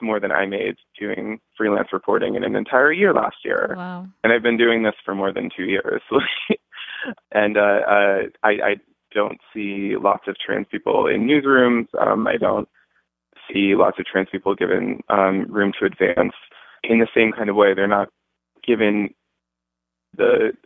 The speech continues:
Speaker 1: space or encouragement or support in order to
Speaker 2: Mm-hmm.
Speaker 1: become the authorities, in order to tell our own stories. So, yeah, like, we're kind of angry about it, but I hope that, <laughs> um, uh,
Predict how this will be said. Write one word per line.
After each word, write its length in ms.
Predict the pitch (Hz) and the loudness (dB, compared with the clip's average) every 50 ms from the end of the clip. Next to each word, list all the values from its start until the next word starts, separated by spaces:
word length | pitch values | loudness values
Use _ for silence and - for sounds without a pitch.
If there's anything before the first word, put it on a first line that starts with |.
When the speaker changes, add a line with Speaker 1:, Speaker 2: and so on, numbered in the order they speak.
| - | -10
Speaker 1:
space 220 | - - 117 113 - | -4 -2 -2 0 0
or 80 | - 101 | -2 -4
encouragement 400 | 101 - - 98 - - 98 - | -2 0 0 0 0 -2 -4 -6
or 60 | 104 - | -6 -6
support 360 | - 95 - - 104 - - - | -8 -4 0 2 2 4 4 2
in 100 | 104 104 | 2 2
order 220 | 101 104 - - - - | 2 2 0 -2 -4 -4
to 220 | - 101 110 113 107 - - - - - - - | -2 0 0 0 -2 -2 -8 -20 -20 -20 -20 -10
Speaker 2:
Mm-hmm. 80 | - | -6
Speaker 1:
become 600 | 104 113 104 98 98 95 95 98 98 98 98 - - | -6 -4 -2 0 0 0 2 0 0 -2 -2 -2 0
the 80 | 104 104 | 0 0
authorities, 420 | 98 - - 98 95 95 98 95 - | 2 4 4 4 4 2 0 -2 -2
in 60 | 95 98 | -2 -2
order 180 | 98 90 - | -2 -2 -4
to 80 | 87 - | -6 -4
tell 140 | - 95 95 | -2 0 2
our 160 | 98 98 98 | 2 2 2
own 140 | 95 95 - | 0 0 -4
stories. 380 | - - - 92 104 107 107 107 - | -2 0 2 2 4 2 2 0 0
So, 60 | - 127 | 0 2
yeah, 360 | 139 156 170 151 120 113 113 - | 4 4 4 4 4 4 2 0
like, 140 | 104 104 - _ | -2 -8 -10 _
we're 260 | - 113 110 110 110 - _ _ _ _ _ _ _ _ _ _ _ _ _ _ _ _ _ - - | -2 0 0 0 0 -4 _ _ _ _ _ _ _ _ _ _ _ _ _ _ _ _ _ -8 -4
kind 140 | - 127 139 | -2 0 2
of 40 | 131 | 2
angry 320 | 117 123 139 131 117 107 | 2 2 2 2 2 2
about 220 | 98 101 95 90 - | 4 4 2 2 2
it, 220 | 104 - - - - | 2 0 0 -2 -4
but 240 | 101 98 101 104 - - | -2 -2 0 0 0 0
I 120 | 98 98 98 | 0 0 0
hope 200 | - - 101 95 _ - | -2 -4 -8 -8 _ -4
that, 200 | 101 101 101 - _ - - - | -2 -2 -2 -4 _ -8 -10 -10
<laughs> 220 | - - - - | -6 -6 -6 -2
um, 380 | - 101 98 101 104 104 101 - _ _ _ _ _ _ _ _ _ _ _ _ _ _ _ _ _ _ _ _ - | -2 0 0 -2 -2 -6 -10 -14 _ _ _ _ _ _ _ _ _ _ _ _ _ _ _ _ _ _ _ _ 0
uh, 460 | 104 101 98 95 95 95 98 98 - | 2 4 4 4 2 2 0 0 -4